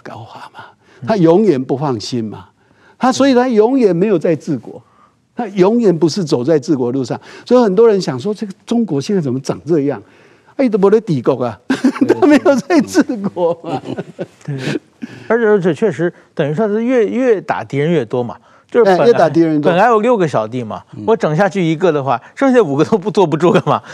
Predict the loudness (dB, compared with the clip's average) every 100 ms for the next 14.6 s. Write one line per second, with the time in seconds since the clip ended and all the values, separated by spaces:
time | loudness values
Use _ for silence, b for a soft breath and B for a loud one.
0 | B 0 4 4 2 2 2 2 2 0
1 | 2 2 2 2 2 0 0 0 0 -2
2 | -2 -4 -4 -10 -4 -2 -2 -4 -4 0
3 | 2 4 4 4 2 2 2 4 6 4
4 | 4 4 2 2 0 0 0 0 0 0
5 | 0 -2 B B B _ 2 4 2 2
6 | 2 2 0 -2 -4 -4 -8 -14 -20 b
7 | b _ 0 2 4 2 2 2 2 0
8 | 0 2 0 -2 0 0 2 2 4 2
9 | 2 2 2 2 0 0 0 0 -2 -4
10 | -8 -12 -16 -20 -10 -2 0 2 0 -2
11 | -2 -2 -4 -6 -4 -4 -6 -8 -12 -12
12 | -16 _ -20 -18 -20 B B B B 0
13 | 0 0 -4 -4 0 0 0 0 0 0
14 | 0 -4 -4 -4 -4